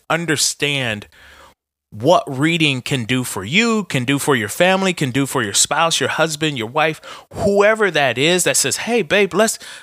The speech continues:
let's sit down for thirty minutes a day and let's start reading this book together. Let's read this book on personal development. Let's read this book on marriage and how we can become happier.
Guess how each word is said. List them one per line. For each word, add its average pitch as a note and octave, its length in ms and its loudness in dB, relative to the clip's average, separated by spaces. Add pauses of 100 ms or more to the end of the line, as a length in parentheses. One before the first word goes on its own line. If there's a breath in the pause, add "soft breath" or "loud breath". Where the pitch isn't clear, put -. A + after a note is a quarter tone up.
let's A#3 180 4
sit - 340 2
down A3+ 380 2
for D#3 260 0
thirty E3+ 380 0
minutes F#3+ 380 -2
a C3+ 80 -2
day C3 400 0
and C3 180 -2
let's D#3 240 0 (180)
start - 320 2
reading B2 440 -2
this G2+ 180 -2
book - 320 -6
together. D2+ 480 -8 (400 loud breath)
Let's A#3+ 280 2
read G3+ 200 2
this D#3+ 140 0
book C#3 320 0
on A2+ 140 -2
personal C#3 480 -2
development. G2 640 -4
Let's A#3+ 200 2
read G3 220 -4
this C3+ 140 -2
book - 280 -4
on G2 240 -4
marriage G#2+ 460 -2
and G#2+ 120 -4
how C3+ 180 0
we B2+ 120 -4
can A#2+ 160 -8
become G2+ 360 -8
happier. G2+ 500 -4